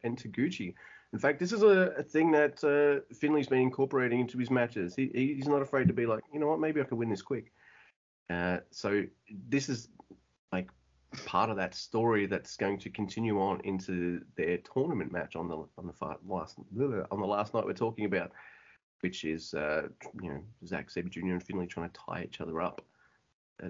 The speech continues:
pin each other and things like that. So, <laughs> yeah, it's just, this is good, like, kind of foreshadowing stuff. I like it. Uh, Tiger Mask gets wailed on and stretched by Suzuki-gun for ages, and even though I like Tiger Mask,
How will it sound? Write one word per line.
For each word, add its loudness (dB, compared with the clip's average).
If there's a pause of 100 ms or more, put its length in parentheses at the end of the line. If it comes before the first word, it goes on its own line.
pin -12
each -16
other -18
and -14
things -16
like -6
that. -12 (600)
So, -2 (120)
<laughs> -20
yeah, 2 (760)
it's -4
just, -4
this -2
is -4
good, 0
like, 0
kind -2
of -4
foreshadowing -2
stuff. -8
I -2
like -2
it. -6 (440)
Uh, 0
Tiger 2
Mask 0 (100)
gets -2 (160)
wailed -2
on -2
and -4
stretched -4
by -4
Suzuki-gun -4
for -2 (180)
ages, 4
and 2
even 4
though 4
I 2
like 0
Tiger -2
Mask, -2